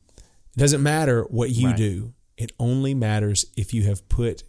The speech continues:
Speaker 1: your faith and trust in the name above all names, if Christ has saved you from your sins, and if your righteousness is now imputed
Speaker 2: Yeah.
Speaker 1: righteousness from Christ.
Speaker 2: Right. And, and there's a real sense in which we must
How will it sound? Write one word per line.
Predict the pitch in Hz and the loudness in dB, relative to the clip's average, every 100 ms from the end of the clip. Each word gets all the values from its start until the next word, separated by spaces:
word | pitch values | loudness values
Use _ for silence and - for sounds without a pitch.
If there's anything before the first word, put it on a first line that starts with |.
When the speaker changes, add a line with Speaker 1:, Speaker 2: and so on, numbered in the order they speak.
| - | -16
Speaker 1:
your | - 107 117 123 | -6 -2 0 0
faith | 127 - 120 113 | -2 -2 0 0
and | 110 110 | -2 -2
trust | - 107 98 - - | -2 -2 0 -2 -2
in | 110 | -2
the | 104 | 0
name | 101 107 110 113 113 | 0 0 0 -2 -2
above | - 101 107 104 | -4 -2 -2 0
all | 104 127 | -2 0
names, | 135 107 104 98 | -2 -2 -2 -2
if | 101 | -4
Christ | - 117 110 - | -4 -4 -2 -2
has | 107 - | 0 2
saved | - 123 120 110 | 2 2 0 -2
you | 120 | -4
from | - 117 113 | -4 -4 -2
your | 110 | 0
sins, | - 101 101 98 - - - - - | 0 0 -4 -6 -8 -12 -14 -14 -2
and | 107 104 | 2 2
if | 98 | 2
your | 110 107 104 - - - - | 2 2 2 -2 -12 -20 -8
righteousness | 110 110 120 143 - 110 - - 101 - - | 0 2 4 4 2 2 2 0 0 0 0
is | - 107 | 0 2
now | 110 110 107 110 107 - - - _ - | 2 0 0 -4 -8 -18 -20 -20 _ -2
imputed | 123 107 - - 165 160 104 107 95 - - - - - | 0 2 2 2 2 2 0 -2 -8 -14 -20 -20 -14 -2
Speaker 2:
Yeah. | 113 | 0
Speaker 1:
righteousness | 107 98 104 - 104 | 2 0 0 0 -2
from | - 101 87 | -2 -4 -4
Christ. | - - - - - - - - - | -8 -10 -10 -12 -14 -16 -16 -16 -6
Speaker 2:
Right. | 104 95 92 - | -2 -2 -2 -2
And, | 113 107 107 - | 0 0 -4 -4
and | 120 110 | -2 0
there's | 117 113 | 2 2
a | 110 | 2
real | 151 185 | 4 4
sense | - 143 110 - | 2 2 2 0
in | 110 | 0
which | 104 101 - | 0 -2 0
we | 127 | 2
must | 117 120 120 - | 4 2 2 -2